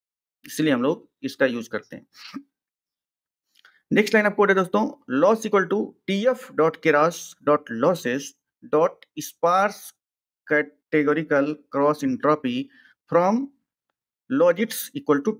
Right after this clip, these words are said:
true। इस लाइन का क्या मतलब, मतलब हुआ? यहाँ पे लॉस फंक्शन जो है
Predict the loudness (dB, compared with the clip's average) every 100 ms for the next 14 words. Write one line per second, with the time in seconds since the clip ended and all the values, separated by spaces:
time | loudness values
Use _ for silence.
0 | _ 0 0 -2 _ -8 0 2 2 2
1 | -2 -2 -6 -10 -18 _ -4 -2 0 -2
2 | -4 -10 -16 _ _ _ _ _ _ _
3 | _ _ 0 2 2 4 2 2 -4 -4
4 | -2 0 0 0 -2 -6